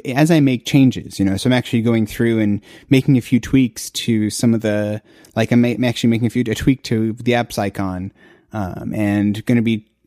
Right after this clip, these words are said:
changing around a little bit the first two screenshots in some of my apps. And what I love is I can make those changes in the next update.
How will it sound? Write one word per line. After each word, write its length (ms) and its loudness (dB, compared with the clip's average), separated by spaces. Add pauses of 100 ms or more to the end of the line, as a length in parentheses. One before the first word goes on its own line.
(140)
changing 300 4
around 240 2
a 40 0
little 240 2
bit 280 -2
the 160 0
first 280 -2
two 120 -2
screenshots 600 -2
in 80 -4
some 140 -4
of 40 -2
my 120 -4
apps. 360 -10 (300)
And 80 0
what 80 4
I 40 2
love 240 0
is 80 0
I 80 4
can 160 6
make 180 4
those 180 2
changes 380 2
in 100 2
the 60 0
next 220 -2
update. 460 -4